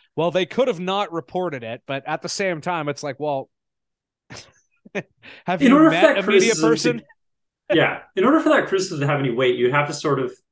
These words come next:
Speaker 2: you don't have to prove that the media made it worse. You have to prove that the media uniquely made it worse, that
Speaker 1: Yeah.
Speaker 2: media in another town wouldn't have done. And literally no other media in any other Canadian market,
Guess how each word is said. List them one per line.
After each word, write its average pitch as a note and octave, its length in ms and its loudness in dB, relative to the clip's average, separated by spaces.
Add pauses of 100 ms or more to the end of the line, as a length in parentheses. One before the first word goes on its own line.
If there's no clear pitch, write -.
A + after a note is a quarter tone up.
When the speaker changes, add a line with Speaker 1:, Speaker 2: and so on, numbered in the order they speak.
(120)
Speaker 2:
you F3 120 0
don't G3 80 2
have A3 120 -2
to - 60 -14
prove D3+ 240 -6
that C#3+ 120 -10
the C#3 60 -6
media C3+ 260 0
made A#2+ 180 -4
it A2+ 120 -10
worse. B2+ 280 -6
You C3+ 40 -16
have C#3+ 140 -14
to - 60 -20
prove C3 180 -4
that C3 140 -4
the A#2+ 60 -4
media A#2+ 460 0 (260)
uniquely C3+ 720 -4
made G#2 160 -4
it F2 120 -8
worse, - 520 -10
that B2 220 -2
Speaker 1:
Yeah. C3+ 160 0
Speaker 2:
media B2+ 180 2
in A2+ 60 -4
another A2+ 300 -4
town A#2+ 400 -4
wouldn't A#2 220 -4
have - 140 -14
done. B2 380 -6 (600)
And A#3 180 2
literally A#3 300 4
no C#3 260 4
other B2 200 2
media A2 560 -6 (120)
in D3 120 -4
any C3+ 180 -2
other A2+ 200 -6
Canadian C3 400 -2
market, G2 520 -10